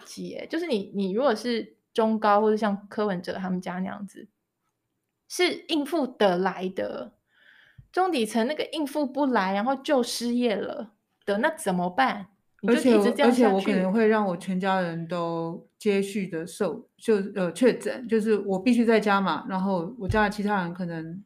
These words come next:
Speaker 2: 就会跟我使用同样的空间，然后接下去就是所有人都确诊啦。
Speaker 1: 对啊，我觉得不是有，大家没有，一般人没有那么多的资源可以把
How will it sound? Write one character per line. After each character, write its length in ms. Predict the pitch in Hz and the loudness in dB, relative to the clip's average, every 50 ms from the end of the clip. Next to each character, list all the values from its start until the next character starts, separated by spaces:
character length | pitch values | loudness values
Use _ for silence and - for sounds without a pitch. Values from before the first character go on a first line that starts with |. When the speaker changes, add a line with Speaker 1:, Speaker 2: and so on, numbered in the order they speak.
| _ - | _ 0
Speaker 2:
就 120 | - 208 | 2 2
会 80 | 208 196 | 2 2
跟 160 | 196 196 185 170 | 0 -2 -4 -4
我 80 | 170 | -6
使 180 | 165 - - 170 | -8 -10 -8 -6
用 240 | 170 180 180 170 165 | -6 -4 -6 -6 -6
同 160 | - 185 175 | -4 -4 -2
样 140 | 185 190 175 | -2 -2 -4
的 80 | 165 | -4
空 260 | 165 - 214 202 202 | -4 -4 -2 -2 0
间， 420 | 196 226 233 226 220 220 233 226 - _ _ _ _ _ _ _ _ | 2 2 2 4 2 2 -2 -4 -8 _ _ _ _ _ _ _ _
然 140 | - 180 180 | -12 -8 -4
后 240 | 180 220 214 196 190 | -2 0 0 0 0
接 140 | 190 - 214 | 0 0 0
下 160 | 214 240 240 | 2 2 0
去 160 | 233 - 269 | 2 2 2
就 160 | 240 247 247 233 | 2 2 0 0
是 140 | 240 247 | 0 -2
所 220 | 226 - 220 202 196 | -2 -2 -2 -2 -2
有 60 | 185 | -2
人 120 | 185 185 | -4 -4
都 100 | 196 220 | -4 -4
确 220 | 214 220 247 220 202 | -4 -2 -2 -2 0
诊 160 | 202 185 180 | -2 -2 -4
啦。 240 | 185 185 190 202 196 _ _ _ _ _ _ _ _ _ _ - | -4 -6 -6 -8 -10 _ _ _ _ _ _ _ _ _ _ -2
Speaker 1:
对 100 | 403 403 | 0 2
啊， 140 | 415 392 349 | 4 4 4
我 80 | 233 | 4
觉 140 | 240 294 370 | 4 4 2
得 60 | 370 | 0
不 80 | 370 294 | 0 -2
是 140 | - - 359 | -2 2 4
有， 340 | 339 240 226 247 233 - - _ _ _ _ _ _ | 4 6 4 2 0 -4 -12 _ _ _ _ _ _
大 100 | - 370 | 2 4
家 100 | 370 370 | 6 6
没 260 | 370 349 302 269 269 285 | 4 4 2 0 2 4
有， 280 | 302 262 202 196 - | 6 6 6 4 2
一 220 | - 202 - 302 339 | -2 -6 -6 -6 -2
般 260 | - - 339 349 330 | 2 4 4 6 6
人 120 | 277 247 | 6 6
没 100 | 233 262 | 6 4
有 80 | 285 269 | 4 2
那 100 | 285 294 | 2 0
么 100 | 294 277 | -2 0
多 160 | 285 285 262 | 2 4 2
的 80 | 247 254 | 2 2
资 240 | - - 269 285 | -2 -4 -2 0
源 240 | 285 269 226 196 202 | 2 2 2 2 2
可 100 | 196 240 | 2 0
以 80 | 233 233 | 0 0
把 340 | 226 - 190 190 - - | 0 -2 -2 -2 -4 -8